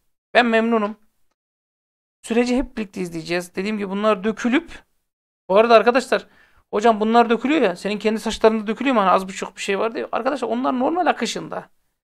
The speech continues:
Bu bildiğiniz yoğunlaştırma, sıklaştırma işlemi.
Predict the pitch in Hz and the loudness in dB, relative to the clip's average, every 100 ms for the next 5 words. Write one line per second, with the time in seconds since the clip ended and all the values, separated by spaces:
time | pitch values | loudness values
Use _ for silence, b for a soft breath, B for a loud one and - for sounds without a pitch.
0 | _ 277 330 302 233 285 370 320 277 247 | _ 2 6 6 6 2 2 2 2 0
1 | 226 285 359 - 247 277 247 - 233 220 | -2 -6 -8 -6 -8 -4 -4 -4 -6 -6
2 | 170 - 165 311 | -6 -10 -12 -12